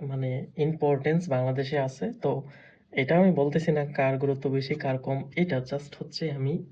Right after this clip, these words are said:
একটাই কোশ্চেন দেই তাসনিম জারাকে নিয়ে। সেটা হচ্ছে, তাসনিম জারা যদি আজকে এনসিপিতে থাকতো, এনসিপি থেকে আলাদা না হইতো, তো আজকে এনসিপির যেই ক্যান্ডিডেট, ওর ভোট ব্যাংক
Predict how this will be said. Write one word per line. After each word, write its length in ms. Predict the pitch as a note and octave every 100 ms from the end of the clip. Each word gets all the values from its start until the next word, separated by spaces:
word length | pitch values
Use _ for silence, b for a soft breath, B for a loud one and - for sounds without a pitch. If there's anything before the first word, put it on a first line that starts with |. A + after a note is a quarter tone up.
| -
একটাই 280 | - G#3 G#3
কোশ্চেন 300 | G3 F#3+ D#3
দেই 180 | C3+ C3
তাসনিম 380 | C3 C3 D3+ C#3+
জারাকে 340 | C#3 C3 -
নিয়ে। 180 | C#3+ C#3+ - B B B B B
সেটা 260 | - E3 F#3+
হচ্ছে, 280 | E3 - C#3 - - - - -
তাসনিম 320 | C3+ - D#3
জারা 200 | D#3+ E3 D3+
যদি 160 | C#3
আজকে 280 | C3 - C3+ C#3 -
এনসিপিতে 600 | C#3+ D#3+ E3+ D3+ - C3
থাকতো, 460 | C#3 C3 - C#3+ -
এনসিপি 340 | C3+ C3 C3+
থেকে 180 | C#3+ C#3+
আলাদা 300 | C#3 C3+ C#3+
না 140 | C#3+ C3+
হইতো, 220 | B2+ C3+ E3 B B B B B
তো 80 | -
আজকে 420 | C3+ C3 - - C3+ E3 B B -
এনসিপির 600 | C#3+ D#3+ - F3 F3 C#3+
যেই 280 | C#3+ B2+ D3 F3+ -
ক্যান্ডিডেট, 500 | C#3+ C#3 C#3 C3+ D#3 - _ _ -
ওর 240 | D3+ D#3
ভোট 200 | C#3 C3+
ব্যাংক 360 | C3 - B2+